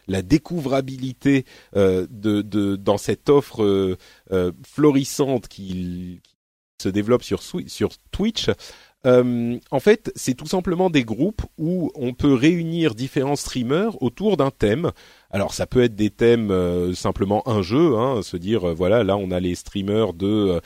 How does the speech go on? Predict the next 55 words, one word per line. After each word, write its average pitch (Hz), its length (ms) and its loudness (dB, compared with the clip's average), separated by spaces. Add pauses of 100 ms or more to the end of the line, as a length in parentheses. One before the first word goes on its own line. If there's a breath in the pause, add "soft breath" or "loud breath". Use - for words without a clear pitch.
(180 loud breath)
tel 104 200 0
jeu 107 200 2
qui 117 140 -6
est - 20 -2
un 87 80 -4
petit 90 160 -10
peu 98 100 -4
moins 95 220 0
connu. 120 360 -2 (520 soft breath)
Euh, 110 460 2
ou 175 180 4
alors 156 460 4 (100)
des, 123 460 4
euh, 95 140 2
thèmes 127 480 2
complètement 139 500 -2
différents, 123 640 -2
comme, 123 340 2
euh, 87 100 -2 (200 soft breath)
je - 60 -10
sais 95 60 -2
pas, 107 160 4
les, 92 220 2
les 92 140 -4
streamers, 113 320 0
je 92 80 -8
dis 90 80 -10
n'importe 92 300 -4
quoi, 135 140 4
mais 123 100 2
les 95 100 -4
streamers 139 340 0
qui 120 140 -4
jouent 156 320 2
en 135 80 4
mangeant. 143 500 2 (160)
Euh, 92 260 0
ok, 123 220 0
super, 127 420 0
donc 90 200 -6
voilà, 101 320 2
euh, 87 100 0
tous 117 160 -8
les 117 80 2
streamers 110 320 -2
f-, 95 220 -4
peuvent 117 240 0
se - 100 -2
réunir. 107 280 0 (260 loud breath)
N'importe 185 360 2
qui 185 160 -4
peut 160 120 2
créer 131 320 2
une 117 140 -4
communauté, 104 640 -2